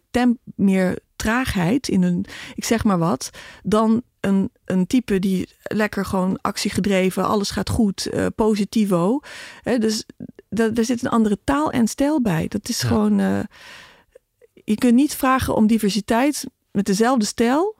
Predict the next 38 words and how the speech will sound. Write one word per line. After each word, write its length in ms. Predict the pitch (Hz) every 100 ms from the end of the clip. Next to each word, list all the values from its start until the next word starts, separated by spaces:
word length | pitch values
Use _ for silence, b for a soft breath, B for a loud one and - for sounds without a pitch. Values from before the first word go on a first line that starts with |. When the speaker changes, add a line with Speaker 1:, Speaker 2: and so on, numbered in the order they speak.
| _
Speaker 1:
maar 140 | 214
wel 160 | 226 -
ander 220 | 226 190
denken. 460 | 160 151 180 202 -
Speaker 2:
Ja. 220 | - 98
Speaker 1:
Dan, 340 | 131 202 240 240
eh, 280 | 233 220 214 - B B B B _
denk 260 | 208 208
ik 120 | 202 -
dat 180 | 190
je 80 | -
toch 200 | - 180
eigenlijk 340 | 185 170 - -
iemand 180 | 170
hebt 160 | 170 -
gekozen 480 | - 202 208 185 160
die, 320 | 160 156 156
eh, 180 | 170 170 - _ _
meer 260 | 175 175
op 80 | 165
jouzelf 420 | 190 165 180 202
lijkt. 460 | 175 156 - - - _ _ _ _ b b b b b _
Speaker 2:
Ja, 260 | 113 110 - _ _
en 120 | -
nu 100 | 98
ben 80 | 92
ik 100 | 90
toch 180 | - 110
nieuwsgierig 520 | 135 - 127 120 107
of 160 | 107 -
je 60 | 107
dat 120 | 104
stukje 340 | - 107 -
met 140 | 104 -
Sylvana 400 | 101 104 104 92
Simons 380 | - 104 80
had 160 | - 76
gezien. 420 | - 82 80 82